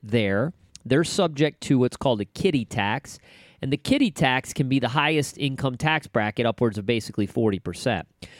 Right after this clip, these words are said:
So every year I make sure that I'm observing their accounts. I'm not taking any, you know,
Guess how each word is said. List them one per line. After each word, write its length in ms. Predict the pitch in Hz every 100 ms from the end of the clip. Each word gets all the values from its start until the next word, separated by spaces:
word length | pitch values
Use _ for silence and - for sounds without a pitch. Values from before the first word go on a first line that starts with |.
| - - -
So 300 | - 185 -
every 320 | 220 247 269
year 500 | 233 190 214 180 127
I 140 | 110 143
make 240 | 156 160
sure 640 | - - 208 147 107 110 - _ _ _ _ _ - -
that 180 | 127 147
I'm 160 | 147
observing 600 | 139 117 143 170 180 190
their 140 | 180 175
accounts. 600 | - 120 113 120 - -
I'm 320 | 120 123 131 135
not 340 | 156 180 -
taking 460 | - 175 165 156 143
any, 320 | 139 139 - _
you 80 | 131
know, 160 | 120